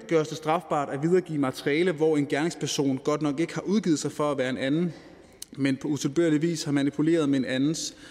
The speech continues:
fremtræden. Det kan eksempelvis omfatte såkaldte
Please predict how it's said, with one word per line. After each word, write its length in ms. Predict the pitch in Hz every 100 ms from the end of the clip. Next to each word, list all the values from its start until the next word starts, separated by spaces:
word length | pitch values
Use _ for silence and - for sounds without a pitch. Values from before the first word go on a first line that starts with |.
| -
fremtræden. 560 | - 143 170 - 123 - - - - - - - - -
Det 120 | 165
kan 300 | 180 180 175 - - - -
eksempelvis 960 | 143 - 196 165 175 165 - - - - - _
omfatte 580 | 139 156 151 143 131 120
såkaldte 680 | - - 165 151 147 135 123